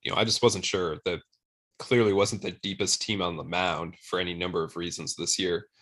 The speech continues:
uh, but they did a good job to, uh, to get to Sunday night.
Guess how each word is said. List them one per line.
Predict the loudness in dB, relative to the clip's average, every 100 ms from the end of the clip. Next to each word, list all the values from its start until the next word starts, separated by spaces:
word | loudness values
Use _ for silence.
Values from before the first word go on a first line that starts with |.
| _ _
uh, | -4 -4
but | -4 -4
they | -4
did | -2 -4
a |
good | -4 -2
job | 0 0 -2
to, | -6 -4 0
uh, | 2 2 -2 _ _ _ _ _
to | 2
get | 6 6
to | 6
Sunday | 4 4 2
night. | 0 -2 -2